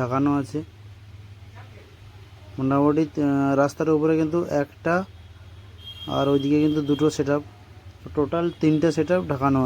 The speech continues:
আছে। পুরনো সেটআপ এগুলো কিন্তু বিক্রি আছে,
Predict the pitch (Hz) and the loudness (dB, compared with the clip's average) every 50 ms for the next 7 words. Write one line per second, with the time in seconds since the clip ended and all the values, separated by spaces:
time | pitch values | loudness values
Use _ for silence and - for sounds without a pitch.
0 | 123 117 - - 123 117 110 101 - - - - - - - - - - - - | 0 -2 -4 -6 -8 -8 -8 -10 -12 -16 -16 -16 -16 -16 -16 -16 -16 -16 -16 -16
1 | - - - - - 139 139 143 151 165 156 160 160 156 180 190 170 151 147 143 | -14 -14 -12 -10 -4 0 2 4 4 4 4 2 2 2 2 2 2 2 2 4
2 | 147 147 147 151 156 156 151 139 143 143 127 - 147 156 160 160 151 - - | 4 4 4 4 2 2 2 2 0 -2 0 0 2 2 4 4 2 2 -2